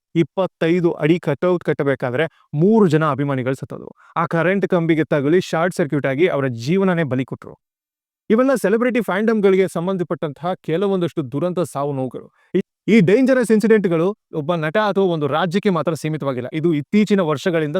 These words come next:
ತುಂಬಾ ನಡೀತಿದೆ. ಈಗ ನಾವು ಗಟ್ಟಿಯಾಗಿ ಕೇಳುವ ಟೈಮ್ ಕೂಡ ಬಂದಿದೆ, ಈ ರೀತಿ ಇನ್ಸಿಡೆಂಟ್‌ಗಳು ಯಾಕೆ ನಡೀತಾ ಇದೆ, ಈ ತರ ಇನ್ಸಿಡೆಂಟ್‌ಗಳು ತಡೆಯೋದು ಹೇಗೆ? In fact, ನಮ್ ಸೌತ್ ಇಂಡಿಯಾ ಸಿನಿಮಾ ಫ್ಯಾಂಡಮ್ ಕಲ್ಚರ್ ಬಗ್ಗೆನೂ ಸ್ವಲ್ಪ ನಾವು ತಿಳ್ಕೋಬೇಕು. ಇಡೀ ದೇಶ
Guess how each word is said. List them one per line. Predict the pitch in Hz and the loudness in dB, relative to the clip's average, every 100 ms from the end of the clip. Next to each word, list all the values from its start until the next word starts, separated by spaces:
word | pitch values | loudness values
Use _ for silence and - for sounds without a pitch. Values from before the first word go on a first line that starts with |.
| - | -8
ತುಂಬಾ | - 175 220 220 | -6 -4 0 0
ನಡೀತಿದೆ. | 190 131 139 110 _ _ 196 | 0 -4 -8 -18 _ _ 0
ಈಗ | 226 214 | 2 2
ನಾವು | 220 180 | 2 0
ಗಟ್ಟಿಯಾಗಿ | 147 175 - 220 208 202 | 0 0 2 2 4 4
ಕೇಳುವ | 165 190 185 | 4 4 2
ಟೈಮ್ | - 151 190 | 0 -2 -2
ಕೂಡ | 175 151 | 0 0
ಬಂದಿದೆ, | 123 120 131 - _ | -2 -6 -12 -16 _
ಈ | 151 | 2
ರೀತಿ | 156 175 170 | 4 4 0
ಇನ್ಸಿಡೆಂಟ್‌ಗಳು | 170 180 180 156 165 | 2 0 0 0 0
ಯಾಕೆ | 131 113 151 185 165 | 0 -2 -2 -2 -2
ನಡೀತಾ | 143 123 | -4 -4
ಇದೆ, | 117 - - _ | -8 -14 -20 _
ಈ | 170 | -2
ತರ | 180 | 0
ಇನ್ಸಿಡೆಂಟ್‌ಗಳು | 170 170 180 175 160 160 | -2 -2 -2 0 -2 -2
ತಡೆಯೋದು | 147 143 160 117 | 0 2 2 0
ಹೇಗೆ? | 123 - _ _ 170 | -8 -12 _ _ -2
In | |
fact, | 147 220 - _ - | 0 -2 -2 _ -6
ನಮ್ | 160 160 | -4 -2
ಸೌತ್ | - 185 | 0 2
ಇಂಡಿಯಾ | 196 180 | 4 4
ಸಿನಿಮಾ | 175 170 160 165 | 2 0 -2 -2
ಫ್ಯಾಂಡಮ್ | - 170 196 190 175 | -4 -2 0 0 0
ಕಲ್ಚರ್ | 156 151 | -2 -2
ಬಗ್ಗೆನೂ | 131 127 131 | -4 -2 -4
ಸ್ವಲ್ಪ | 127 120 | -4 -6
ನಾವು | 135 127 | -6 -6
ತಿಳ್ಕೋಬೇಕು. | 117 160 156 - - - _ - | -2 0 -2 -6 -16 -20 _ -2
ಇಡೀ | 156 175 190 | 2 6 6
ದೇಶ | 139 185 - | 6 4 4